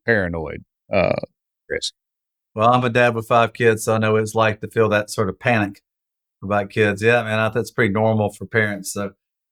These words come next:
Speaker 2: you got into the industry, and where did you enter into compliance? Did you go to work for a certain business and start to do compliance there? Were you doing just consulting in the beginning?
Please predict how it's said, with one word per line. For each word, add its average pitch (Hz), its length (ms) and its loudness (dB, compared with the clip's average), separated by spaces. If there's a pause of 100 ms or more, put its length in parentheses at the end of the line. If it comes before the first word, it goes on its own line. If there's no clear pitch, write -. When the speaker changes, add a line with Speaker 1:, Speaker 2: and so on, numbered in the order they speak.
(100)
Speaker 2:
you 113 80 -8
got 147 240 2
into 156 80 -8
the 139 140 -4
industry, 139 520 -2
and 107 140 -4 (320)
where 156 160 4
did 175 140 0
you 156 180 -2
enter 143 420 2
into 120 440 -2
compliance? 107 760 -2 (300)
Did 117 160 -2
you 113 280 0 (300)
go 127 120 2
to 123 60 2
work 131 420 0
for 123 160 2
a 113 40 2
certain 110 600 -4
business 143 540 0
and 120 120 -6
start 131 320 0
to 120 60 -10
do 127 140 -8
compliance 127 420 -2
there? 135 260 2
Were 123 80 -2
you 113 180 0
doing 110 180 0
just 113 200 -2
consulting 143 500 0
in 131 80 -6
the 127 80 -2
beginning? 135 560 -2